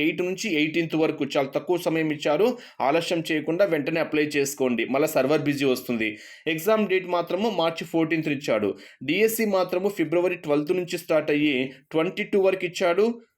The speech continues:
మరి ఎగ్జామ్స్ వచ్చేసరికి టెట్ ఈ నెలనే ట్వంటీ సెవెన్ నుంచి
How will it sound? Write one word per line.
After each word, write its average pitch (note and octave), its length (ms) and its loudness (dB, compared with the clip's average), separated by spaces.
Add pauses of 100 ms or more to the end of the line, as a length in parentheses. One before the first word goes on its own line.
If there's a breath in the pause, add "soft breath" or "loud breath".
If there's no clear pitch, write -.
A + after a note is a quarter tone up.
(160)
మరి C#3+ 180 2 (320)
ఎగ్జామ్స్ G3 460 0
వచ్చేసరికి D#3 600 -2 (460 loud breath)
టెట్ F#3 280 0 (560)
ఈ F#3+ 120 0
నెలనే G3 300 2 (200)
ట్వంటీ E3 360 0
సెవెన్ F3+ 340 0
నుంచి E3 240 -2